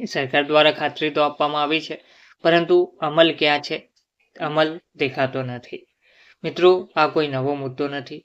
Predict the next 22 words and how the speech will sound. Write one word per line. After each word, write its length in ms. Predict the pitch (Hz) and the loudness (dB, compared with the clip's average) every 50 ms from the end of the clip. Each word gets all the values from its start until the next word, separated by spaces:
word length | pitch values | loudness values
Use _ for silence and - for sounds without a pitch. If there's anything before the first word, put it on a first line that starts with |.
| _ _ - | _ _ -10
આ 60 | 139 | -8
પહેલા 340 | 127 - 135 127 123 131 135 | -4 -4 -4 -2 0 -2 -2
પણ 180 | 131 139 135 | -2 -2 -4
મોબાઈલ 420 | 135 131 127 127 127 135 135 139 139 | -4 -4 -4 -2 0 0 0 0 0
એલાઉન્સ 460 | 131 131 135 135 135 135 131 - 143 | -2 -2 -2 -4 -6 -8 -10 -10 -8
અને 340 | 135 131 131 131 131 131 - - - - - - - _ - | -8 -6 -6 -6 -6 -8 -14 -20 -20 -20 -20 -20 -18 _ -6
મોબાઈલ 340 | 156 151 147 165 170 160 151 | -2 4 6 6 6 6 4
ફોન 180 | 160 156 156 | 2 0 0
મુદ્દે 360 | 151 151 143 139 139 151 151 | -2 -6 -6 -2 0 0 2
રાજ્યવ્યાપી 840 | 143 139 127 127 - 139 139 135 131 131 127 127 131 135 135 - - - | 2 0 0 0 0 -2 -2 0 0 -2 -2 -4 -4 -8 -8 -8 -8 -8
આંદોલન 400 | 127 120 120 127 127 131 131 123 | -8 -6 -6 -4 -4 -4 -4 -6
થયું 320 | 123 123 123 123 127 135 | -8 -6 -6 -4 -4 -4
હતું, 200 | 135 131 - - _ _ _ _ _ _ _ _ _ _ - | -6 -8 -12 -18 _ _ _ _ _ _ _ _ _ _ 2
ત્યારે 220 | 180 175 180 196 | 4 6 6 6
સરકાર 380 | 180 - 175 165 165 180 180 175 | 4 4 2 4 6 6 6 6
તરફથી 420 | 175 170 170 170 170 - 185 170 | 6 2 2 0 0 0 0 2
આંગણવાડી 480 | 151 135 131 143 139 139 135 135 135 135 | 2 0 0 -2 -4 -4 -4 -4 -4 -4
બહેનોને 440 | 127 127 120 117 127 135 139 143 143 | -4 -6 -6 -6 -6 -6 -6 -8 -8
મોબાઈલ 440 | 135 127 127 120 135 131 135 127 | -8 -8 -6 -4 -2 -2 -2 -2
ફોન 160 | 131 135 131 123 | -4 -6 -6 -6
આપવામાં 400 | 120 - - 131 127 127 127 123 | -6 -6 -6 -4 -4 -2 -2 -2
આવશે 320 | 120 120 - - 151 | -4 -4 -10 -14 -14